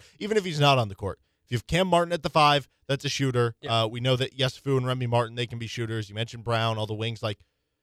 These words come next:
Speaker 1: you could put a shooter at all five spots if you wanted to. Now, how they play defensively is kinda what you were alluding to with Cam Martin. How
Speaker 2: Mm.
Speaker 1: that unit, how any of their units, their five men in the lineup at that time,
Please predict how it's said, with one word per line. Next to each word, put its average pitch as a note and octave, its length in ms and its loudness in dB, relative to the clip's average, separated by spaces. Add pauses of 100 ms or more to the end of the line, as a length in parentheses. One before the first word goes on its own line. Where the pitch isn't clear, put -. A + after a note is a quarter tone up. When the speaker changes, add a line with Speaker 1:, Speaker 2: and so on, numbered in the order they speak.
(200)
Speaker 1:
you F3+ 140 0
could G3+ 180 0
put B3 140 8
a G#3+ 40 2
shooter F#3+ 380 2
at - 100 0
all E3 200 4
five D3+ 260 4
spots C#3 320 0
if A2+ 100 -12
you C3 80 -4
wanted D3 240 2
to. G#2 120 -8
Now, G#2 200 -4
how A2+ 160 -2
they A2 140 -4
play A#2 340 -2 (280)
defensively G3+ 720 2 (320)
is D#3+ 480 4
kinda D#3 220 0
what D3 160 2
you D3+ 60 2
were D3 80 0
alluding D3 320 0
to D3+ 80 0
with C#3 140 -4
Cam D3 200 0
Martin. G#3 380 0 (240)
How A3 320 6
Speaker 2:
Mm. D#3 60 -10
Speaker 1:
that F3+ 260 2
unit, F#3+ 460 2
how D#3+ 180 2
any F#3 260 -2
of G3 100 4
their F3 140 0
units, E3 760 -4
their B2 120 -6
five D3+ 540 2
men C#3+ 300 0
in C3 120 -6
the B2+ 100 -2
lineup C3 380 0
at B2+ 80 -4
that A#2+ 180 -2
time, B2+ 300 -2